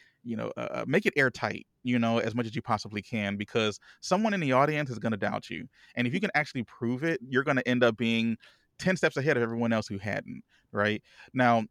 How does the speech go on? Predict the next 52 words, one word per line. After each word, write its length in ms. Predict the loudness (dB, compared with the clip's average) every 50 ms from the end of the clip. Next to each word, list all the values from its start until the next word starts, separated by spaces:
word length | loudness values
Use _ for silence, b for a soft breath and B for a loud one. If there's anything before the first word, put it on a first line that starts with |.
| _
what's 160 | 2 2 2 4
interesting 340 | 2 -2 -2 0 -2 -2 0
about 200 | 4 4 4 4
what 180 | 4 0 0
you 60 | -2 0
were 100 | 0 2
mentioning 520 | 2 0 0 -2 -4 -4 -2 -2 -2 -4 -6
as 140 | -8 -8 -4
well, 460 | 0 2 4 6 6 6 4 4 2 0
and 280 | -2 -2 -2 -2 -2
we're 100 | -2 -2
gonna 140 | 0 0 0
go 80 | 2 2
back 120 | 0 2
on 100 | 0 -2
a 60 | -2 -6 _
couple 260 | -12 -12 -10 -8 -8
things, 360 | -8 -6 -6 -4 -4 -4 -6 -4
but, 240 | 0 0 0 0 -2 b b b b b b b b 0
um, 360 | 2 2 2 2 0 -2 -6 -10 _ _ _ _ _ _ _ _ _ _ _ _ _ _ _
you 120 | -6 -4 0
know, 60 | 0
I 80 | 0
deal 140 | 0 0 0
with 100 | 0 0
a 40 | 0
lot 180 | 0 0 0 0
of 260 | 0 -2 -6 -10 -16 _ _ _ -20 -20 -12 -8
people, 200 | -6 -4 -2 -2
and, 140 | -2 -2
and 220 | -2 -2 -2 -2 -4 -6
you 140 | -8 -8 -6
do 180 | -4 -2 -2 -2
as 80 | 0 0
well, 180 | 0 -2 -2
who 100 | 0 -2 -2
are 60 | -4
just 180 | -4 -6 -6 -4
getting 180 | -4 -4 -4
started. 400 | -6 -6 -4 -4 -2 -2 -4 -6
And 140 | -6 -6 -4
a 40 | -4
lot 140 | -2 -2 -2
of 60 | -2
them 100 | 0 0
are 100 | 0 0
afraid 560 | -2 -4 -8 -4 -2 0 0 0 -2 -4 -6
to 60 | -6 -4
really 220 | -4 -2 -2 -4
put 240 | -4 -2 -2 -2 -2 -2
anything 600 | -4 -2 -2 -2 -2 -4 -4 -6 -6 -4 -4 -4
that, 140 | -4 -6